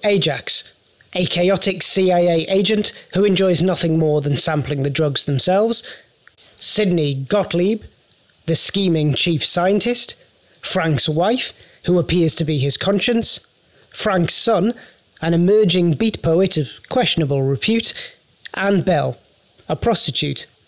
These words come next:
who plays a pivotal role in the journey to the play's ultimately tragic end. Sounds dark? Yes, it is. But the strength of John's writing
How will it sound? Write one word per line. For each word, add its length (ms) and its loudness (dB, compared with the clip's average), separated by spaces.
who 100 0
plays 280 2
a 60 0
pivotal 380 0
role 320 2
in 80 0
the 80 2
journey 500 0
to 100 -2
the 100 0
play's 420 2
ultimately 520 0
tragic 560 -4
end. 340 -4
Sounds 420 0
dark? 400 0
Yes, 380 -4
it 140 0
is. 260 -2
But 120 -2
the 60 -2
strength 420 0
of 100 0
John's 320 2
writing 460 0